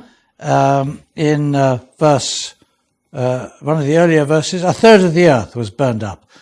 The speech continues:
A third of the trees were burned up. A third, uh, later on, a third of the sea turned into blood. A third of the living creatures in the sea died. A third of the ships were destroyed.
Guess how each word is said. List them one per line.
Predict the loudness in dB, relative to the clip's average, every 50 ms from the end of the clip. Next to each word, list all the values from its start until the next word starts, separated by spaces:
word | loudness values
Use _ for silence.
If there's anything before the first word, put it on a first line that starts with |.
| _ _
A | -8 -2
third | 4 6 6 6 4
of | 2 -2
the | -2
trees | -6 -6 -8 -4 -2 0 0 0 0 -2 -6 -10 -16 _ _ _ _ _
were | -4 -4 -4
burned | -2 0 -2 -2 -2 -4 -6
up. | -8 -8 -10 -14 _ _ _ _ _ _ _ _ _ _ -14
A | -6
third, | 0 4 6 6 4 4 0
uh, | -4
later | -2 0 0 0 2 2 2
on, | 2 2
a | 0 -4
third | -2 0 2 2 2
of | 0 -4
the | -4 -6
sea | -6 -6 -4 -2 0 0 0 0 -2 -6 -10 _ _ _ _ _
turned | -4 0 0 0 0
into | -2 -4 -4 -4 -4
blood. | 0 2 2 4 2 2 -2 -8 -16 _ _ _ -16 -12
A |
third | -4 -2 0 0 0 0
of | -2 -2
the | -2
living | 0 0 0 0 -2 -4 -4
creatures | -6 -6 -6 -6 -4 -4 -6 -6 -4
in | -6 -6
the | -6 -8
sea | -8 -6 -4 -4 -2 -2 -4 -4
died. | -2 0 0 2 2 0 -2
A | -6
third | -4 -2 -2 -2 -2
of | -4
the | -8 -10
ships | -10 -8 -6 -6 -6 -6 -6 -10 -16 -16 -20 -20 -20 _ _ -2
were | 2 2 4
destroyed. | 4 2 0 -2 -2 0 2 4 4 2 0